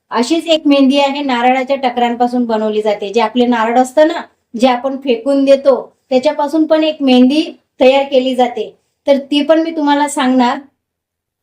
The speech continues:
की ती कशी बनवायची. ते पण पाच मिनिटात होणार आणि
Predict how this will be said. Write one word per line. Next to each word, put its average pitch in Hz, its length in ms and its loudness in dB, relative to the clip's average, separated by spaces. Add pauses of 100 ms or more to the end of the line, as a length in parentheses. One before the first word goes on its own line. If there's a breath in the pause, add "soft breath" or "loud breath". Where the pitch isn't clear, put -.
(120)
की 269 80 4
ती 285 220 0
कशी 277 240 0
बनवायची. 269 600 0 (300)
ते 277 100 4
पण 359 240 0
पाच 339 260 -2
मिनिटात 349 380 0
होणार 285 280 -2 (120)
आणि 320 460 0